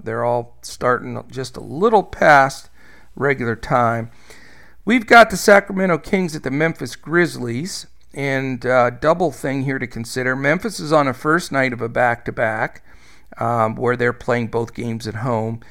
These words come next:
Sacramento's on the second night of a back-to-back. So,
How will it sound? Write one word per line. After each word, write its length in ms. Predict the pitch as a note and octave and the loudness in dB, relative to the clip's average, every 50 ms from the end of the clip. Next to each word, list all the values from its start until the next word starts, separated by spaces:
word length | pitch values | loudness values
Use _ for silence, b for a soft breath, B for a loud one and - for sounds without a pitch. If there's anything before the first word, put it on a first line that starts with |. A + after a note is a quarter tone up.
| b b b b | b b b b
Sacramento's 920 | - - - E3 E3+ F#3+ F#3 - D#3+ C#3+ D3+ D#3+ F#3+ G3 F#3 E3 C#3+ - | -2 6 8 10 10 10 8 2 -2 2 4 4 4 4 4 2 0 -2
on 220 | - - C#3+ D3 C#3 | -4 -4 -2 -2 -2
the 80 | C3 | -4
second 600 | B2+ - - - - - F3+ F#3+ G#3+ - G#3 D3+ - - | -4 -6 -6 -4 0 4 4 4 4 2 -2 -6 -6 -6
night 340 | C3 B2+ A#2 A#2 A2 - - - | -4 -4 -4 -4 -6 -12 -10 -10
of 120 | A#2+ A2 | -8 -8
a 60 | G#2+ | -8
back-to-back. 920 | G#2+ A2 G#2+ G#2 G#2+ G#2+ - - A2 - G2+ G2+ G#2 - - - - - - | -6 -4 -2 -2 -2 -4 -6 -8 -8 -6 -6 -6 -6 -6 -8 -12 -16 -18 -16
So, 460 | - - C3 B2+ B2 A#2+ A#2 A#2 A#2+ | -8 -2 0 4 4 4 4 2 -2